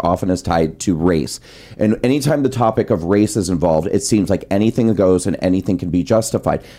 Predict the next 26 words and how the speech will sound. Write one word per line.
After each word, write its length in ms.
I 40
mean, 120
you 80
can 220
literally 480
loot 500
and 240
kill 480
and, 300
and 220
beat 200
people 280
up 120
and 140
burn 240
pe-, 240
and 260
burn 220
buildings 380
down. 260
And 140
if 140
people 260
like 160
us 260
say, 340